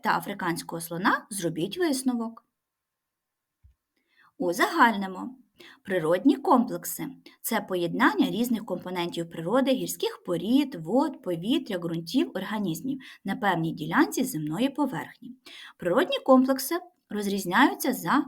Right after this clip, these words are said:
розмірами. Проведемо хвилинку відпочинку. Змоделюйте ситуацію. На болоті зникли жаби. До чого це може призвести? Домашнє завдання.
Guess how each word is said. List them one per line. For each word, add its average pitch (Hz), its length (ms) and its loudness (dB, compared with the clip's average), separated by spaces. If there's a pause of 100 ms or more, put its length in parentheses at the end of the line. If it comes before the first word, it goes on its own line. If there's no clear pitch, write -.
розмірами. 170 640 -6 (1040)
Проведемо 370 520 6
хвилинку 247 460 4
відпочинку. 202 680 -8 (420)
Змоделюйте 185 560 2
ситуацію. - 720 -6 (540)
На 190 160 4
болоті 208 460 4
зникли 220 460 -2
жаби. 156 400 -6 (300)
До 175 160 -4
чого 453 340 2
це 302 280 0
може 262 320 2
призвести? 226 640 -6 (1800)
Домашнє 170 400 -4
завдання. 233 600 0